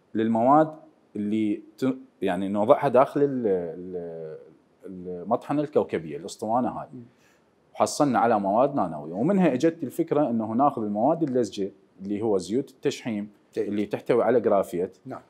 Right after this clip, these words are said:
Speaker 1: ن-، ننشطها ميكانيكيا داخل هذه ال-، المطحنة الكوكبية، زين، تنشيط، نسوي لها تنشيط ميكانيكي.
Speaker 2: مم. حلو.
Speaker 1: زين.
Speaker 2: مم.
Speaker 1: وبعد الاختبار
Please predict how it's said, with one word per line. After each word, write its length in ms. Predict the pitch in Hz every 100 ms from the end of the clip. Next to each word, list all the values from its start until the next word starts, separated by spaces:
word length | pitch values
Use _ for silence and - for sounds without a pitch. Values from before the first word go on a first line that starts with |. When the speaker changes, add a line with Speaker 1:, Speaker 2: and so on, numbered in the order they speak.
| _ _ _
Speaker 1:
ن-، 120 | 110 - -
ننشطها 720 | 107 104 101 110 - 160 160
ميكانيكيا 720 | 147 135 131 117 110 - 107
داخل 420 | 95 117 139 113
هذه 240 | 110 120 104
ال-، 220 | 98 92
المطحنة 640 | 90 87 87 113 - 139
الكوكبية، 720 | 135 151 143 147 143 151 202 - _ _ _
زين، 340 | 92 101 123 135
تنشيط، 420 | 113 - - -
نسوي 220 | - 117
لها 80 | 107
تنشيط 360 | 110 - 135
ميكانيكي. 600 | 110 113 113 110 123 131
Speaker 2:
مم. 60 | 202 - _ _ _ _
حلو. 340 | - 135 156 127 - 92
Speaker 1:
زين. 360 | 90 117 214 - - 147
Speaker 2:
مم. 160 | 143 120
Speaker 1:
وبعد 800 | 107 107 101 101 98 95 147 160
الاختبار 720 | 151 147 - 123 104 101 117